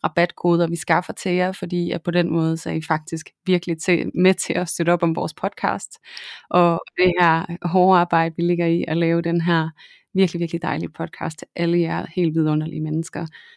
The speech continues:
Så tusind tak til jer, som, øh, som griber muligheden og giver jer selv nogle nye oplevelser med de koder, vi skaffer til jer, for det gør virkelig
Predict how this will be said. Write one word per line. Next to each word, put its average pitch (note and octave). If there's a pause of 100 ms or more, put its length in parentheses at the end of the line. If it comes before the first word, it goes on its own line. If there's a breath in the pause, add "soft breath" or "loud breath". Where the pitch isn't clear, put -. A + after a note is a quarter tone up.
(100)
Så F3+
tusind G3
tak F3
til -
jer, G3
som, F3
øh, E3+
som F3
griber G3+
muligheden G3+
og F3
giver G3
jer F3+
selv F3+
nogle F3
nye F3+
oplevelser E3
med E3+
de E3+
koder, F3
vi E3
skaffer E3+
til E3
jer, D#3+ (120)
for D#3+ (100)
det D#3+
gør E3
virkelig D#3+